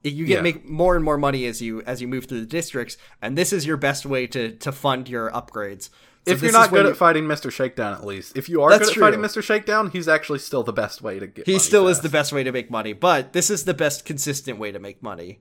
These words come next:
Speaker 1: for sure,
Speaker 2: Yeah.
Speaker 1: without risking losing it all. So this is a be-, the best way to upgrade, uh, Kiryu
Speaker 2: Well, the
Speaker 1: at
Speaker 2: thing
Speaker 1: this
Speaker 2: is,
Speaker 1: point.
Speaker 2: if you lose it all, you stand to get even more when you actually beat him.
Speaker 1: Exactly.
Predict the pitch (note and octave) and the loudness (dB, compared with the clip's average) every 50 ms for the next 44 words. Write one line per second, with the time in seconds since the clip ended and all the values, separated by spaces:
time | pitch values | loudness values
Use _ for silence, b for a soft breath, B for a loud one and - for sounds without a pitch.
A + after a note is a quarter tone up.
0 | _ _ - C#3 C3+ C#3 C#3 A2 F#2 F#2 F#2 - A#2+ B2+ D3 C#3 C#3 C3 C3+ - | _ _ -6 -6 -4 -2 -4 -4 -4 -4 -8 -10 -6 -2 0 0 0 0 -4 -12
1 | - D3+ D3+ - D#3 D3 D#3+ E3 D3+ - - D#3 C#3 C3+ C3+ C3+ C3 C3+ C3 A#2 | -20 -20 -18 -16 -8 -2 -2 -2 -2 -2 -4 -6 -4 -4 -4 -4 -4 -6 -8 -8
2 | A2+ A2 G#2+ G2+ G2 F#2 F2 - b b b b b b b - - C#3+ C#3 E3 | -6 -6 -6 -6 -6 -8 -12 -16 b b b b b b b -8 -6 -2 -2 -2
3 | D#3 E3 F3+ D3 C#3+ D3 C#3 C3+ B2 A#2 - C#3 C3+ C3 C#3 C#3+ C3+ C#3 C#3 B2+ | -2 0 -2 -2 0 2 2 2 0 0 -2 -2 -2 -2 -4 -6 -4 -2 -4 -4
4 | - - C3+ B2+ A2+ A2+ G2 A2 - - A#2+ A2 G#2 - - - A#2+ A2+ G#2+ G#2 | -4 -6 -6 -6 -6 -6 -8 -10 -10 -10 -10 -10 -10 -12 -12 -10 -10 -8 -8 -10
5 | G2 - _ - - C#3 A#2+ A2 G#2 C3 B2+ G#2 - E3+ F3 D#3 E3 F#3+ E3+ - | -12 -14 _ -10 -8 -6 -6 -6 -8 -8 -8 -4 -4 -2 -2 -2 -2 -4 -4 -6
6 | - - A2 A2 G2 G#2 B2+ D3+ D3+ A#2 A#2 G#2 A2 C3+ B2 G2+ D#2+ D#2+ F#2 G2+ | -6 -6 -6 -8 -4 -4 -4 -4 -2 -2 -2 -2 0 -2 -2 -4 -6 -8 -10 -12
7 | - - - C#3+ C3 A#2+ G#2+ G2 G2+ G#2+ - _ B2 A#2+ G#2 G2+ F2+ F#2+ G2 G2+ | -16 -14 -12 -12 -12 -10 -12 -10 -10 -12 -10 _ -12 -12 -10 -12 -12 -10 -10 -10
8 | F#2 - D2 - E2+ F2 F2 - - _ _ - F#2 - _ - - D2 - A#2+ | -10 -12 -14 -16 -18 -18 -20 -20 -20 _ _ -18 -18 -18 _ -18 -20 -10 -8 -8
9 | C3 B2 A#2+ B2 C#3 F#3 G#3+ - - C3+ G#2+ F#2+ F2 F2+ G#2 - | -8 -6 -4 0 2 2 2 0 -2 -12 -12 -12 -12 -14 -14 -16